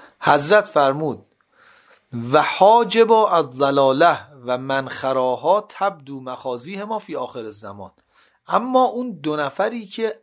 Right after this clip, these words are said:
ابرو و این دو طرف بینی ضلالت هستند و ذلت و پستی اونا در آخر از زمان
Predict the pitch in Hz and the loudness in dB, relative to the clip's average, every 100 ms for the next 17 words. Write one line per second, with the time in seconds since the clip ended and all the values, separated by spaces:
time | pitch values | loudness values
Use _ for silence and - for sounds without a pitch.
0 | - 147 139 135 139 185 247 254 233 _ | -2 0 0 -6 -10 -6 -4 -4 -6 _
1 | _ _ _ 131 151 226 233 160 139 151 | _ _ _ -4 -4 -4 -8 -8 -4 -2
2 | 208 220 185 147 151 156 180 233 202 196 | -2 -4 -12 -14 -14 -12 -8 -4 -4 -4
3 | 190 _ _ - 117 135 139 135 127 131 | -8 _ _ -18 -8 -2 2 2 2 -2
4 | 127 - 123 - 151 160 196 226 214 _ | -4 -8 -10 -8 -4 -2 -2 -4 -10 _
5 | _ _ _ _ _ _ - _ 123 135 | _ _ _ _ _ _ -20 _ 2 2
6 | 120 113 143 143 156 190 185 - 139 - | 2 2 4 4 2 0 0 -4 -6 -6
7 | 214 180 156 151 123 123 120 127 117 110 | -6 -4 -4 -4 -4 -4 -6 -6 -8 -8
8 | 120 147 208 202 | -6 -2 -4 -4